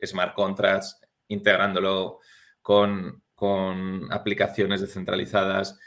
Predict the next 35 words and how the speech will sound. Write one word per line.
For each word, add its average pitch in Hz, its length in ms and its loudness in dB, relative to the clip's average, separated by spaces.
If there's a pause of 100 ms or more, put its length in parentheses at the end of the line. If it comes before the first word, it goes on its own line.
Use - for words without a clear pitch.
(800)
sabiendo 127 600 2
cómo 113 200 -2
funciona 113 320 -2
una 104 160 -2
transacción 101 560 -4
de 98 80 -2
Bitcoin 95 420 -4
a 92 60 -2
bajo 90 240 -4
nivel 101 540 0 (100)
y 92 220 -4
ya 104 440 0 (220)
contando 101 420 -4
en 101 80 -2
redes 98 240 -2
privadas 95 560 2
con, 87 420 -12
del 92 200 -6
ecosistema 95 560 -8
Hyperledger, 101 540 0
como - 160 -10
son 95 180 -8
Fabric 98 560 -2
o 104 140 2
Besu, 131 480 0
podéis 98 320 -4
llegar 107 260 0
a 110 80 -2
desplegar 98 520 -6
una 98 200 -4
red 107 280 -2
y 95 100 -14
ser 98 220 -4
bien 104 180 -6
conocedores 101 800 -2